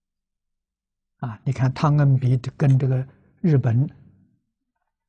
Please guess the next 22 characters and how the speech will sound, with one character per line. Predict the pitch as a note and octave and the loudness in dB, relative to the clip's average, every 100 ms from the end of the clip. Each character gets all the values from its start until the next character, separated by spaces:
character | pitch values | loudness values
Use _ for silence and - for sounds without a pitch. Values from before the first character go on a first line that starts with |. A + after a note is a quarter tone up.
| _ _ _ _ _ _ _ _ _ _ _ - | _ _ _ _ _ _ _ _ _ _ _ -8
池 | - D3 | -2 0
田 | C#3+ C#3 | 2 2
大 | C3 | 0
作 | A#2 C3+ | 0 -2
的 | C3+ | -2
谈 | B2 A2 | -6 -8
话， | G#2+ C#3 - _ _ _ _ _ _ _ _ | -8 -12 -14 _ _ _ _ _ _ _ _
这 | D3+ | 0
个 | B2+ | 2
记 | - C#3+ | 2 0
录 | C3 C3 C3+ | 0 0 -4
我 | A2 | -8
看 | - A2 | -8 -10
过， | - _ _ _ _ _ _ _ _ _ _ - - | -12 _ _ _ _ _ _ _ _ _ _ -20 2
里 | G#3 C#3+ | 4 6
面 | C#3+ F3 | 6 6
就 | D3+ | 4
有 | C3 A#2+ | 2 2
一 | E3 | 0
段 | C3+ D3 A#2+ | -2 0 -2
讲 | - G#2+ | -4 -12
到， | - - | -16 -18